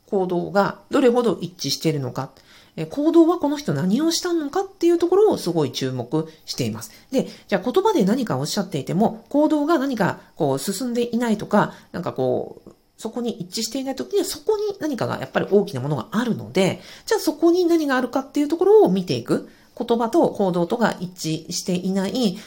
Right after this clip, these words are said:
じゃあもしかしたら本当は行動したくないのかもしれないし、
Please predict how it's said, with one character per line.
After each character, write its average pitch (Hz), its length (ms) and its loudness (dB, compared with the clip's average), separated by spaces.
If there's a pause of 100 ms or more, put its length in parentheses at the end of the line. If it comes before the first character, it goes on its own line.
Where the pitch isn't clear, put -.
じ 277 80 -2
ゃ 226 140 0
あ - 220 -20
も 269 100 -2
し 285 80 -6
か 277 100 -2
し 269 60 -6
た 370 80 -2
ら 359 80 0
本 262 220 0
当 320 160 4
は 370 160 2
行 180 180 2
動 180 380 0
し - 80 -8
た 302 100 2
く 196 200 -6
な 247 180 2
い 233 40 2
の 147 100 0
か 120 100 -6
も 127 80 -8
し 139 100 -8
れ 131 80 -4
な 127 140 -6
い 123 60 -8
し、 226 340 0